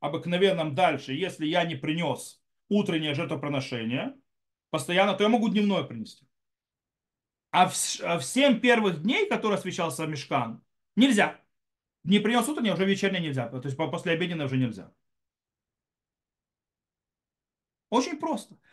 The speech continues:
Потому что до, как тоже, это доказывает снова ту же самую идею. До освящения храма, в чем смысл был, э, Курбан Тамид?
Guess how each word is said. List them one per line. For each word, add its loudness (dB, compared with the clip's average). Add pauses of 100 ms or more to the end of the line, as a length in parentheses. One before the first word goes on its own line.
(260)
Потому 6
что 4
до, 6
как 4
тоже, 4
это 0
доказывает 2
снова 0
ту -4
же -4
самую 0
идею. -4 (400)
До 8
освящения 4
храма, 0 (800)
в -20
чем 6
смысл 6
был, 4
э, 2
Курбан -2
Тамид? -4